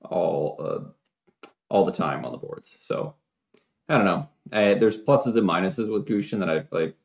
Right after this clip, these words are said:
seen for years. I've watched Gushchin ever since he was drafted. So, like,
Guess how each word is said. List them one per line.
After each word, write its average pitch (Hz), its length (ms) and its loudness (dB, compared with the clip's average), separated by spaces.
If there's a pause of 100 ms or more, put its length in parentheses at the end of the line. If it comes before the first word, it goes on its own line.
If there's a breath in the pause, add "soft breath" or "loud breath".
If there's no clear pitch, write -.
(280)
seen 92 380 0
for 76 420 -2
years. 87 380 -6
I've 87 80 -6
watched 92 280 0
Gushchin 90 380 -2
ever 87 180 -4
since 82 320 -8
he 90 140 -6
was - 460 -8
drafted. - 520 -6
So, - 240 -8
like, - 280 -8